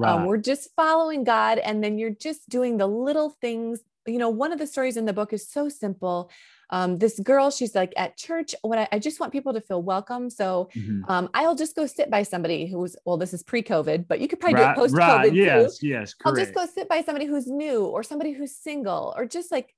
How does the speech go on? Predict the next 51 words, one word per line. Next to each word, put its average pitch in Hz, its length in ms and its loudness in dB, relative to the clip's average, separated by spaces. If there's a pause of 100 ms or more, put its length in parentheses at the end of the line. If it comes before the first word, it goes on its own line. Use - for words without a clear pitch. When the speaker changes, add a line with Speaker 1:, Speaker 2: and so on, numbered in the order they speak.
Speaker 1:
just 466 260 -4
to 415 80 -4
sit - 220 -8
with 370 120 -8
them 339 160 -4
at - 200 -8
church. - 480 -10
Like, - 260 -8
what 453 160 -2
a - 40 -4
Speaker 2:
Mm-hmm. 190 220 -8
Speaker 1:
simple 196 160 -4
thing 330 300 -6
is 175 160 -6
that? 240 260 -4
Like, - 180 -6
I'll 233 140 -4
just - 320 -12 (400)
talk - 320 -8
with 208 180 -8
you. - 420 -4
And, 190 300 -2 (760)
um, 175 420 2
it's 233 180 -2
really, 311 600 0 (180)
I 269 80 2
think 349 220 -2
we 294 100 4
get 262 340 2
paralyzed 202 1040 -2
in 196 280 0
looking 208 520 0
at, 170 260 -2
like, 185 300 -2
"Oh 262 220 2
man, 262 600 -2
the 196 80 -2
numbers 220 760 -4
and 185 220 -8
the 185 60 -10
craziness 247 720 -2
of 165 160 -2
it - 180 -2
and 180 200 -4
the 170 60 -6
policies," 277 760 -2
it 165 140 -4
makes 208 200 -8
us 214 160 -10
feel 165 140 0
crazy. 180 600 -4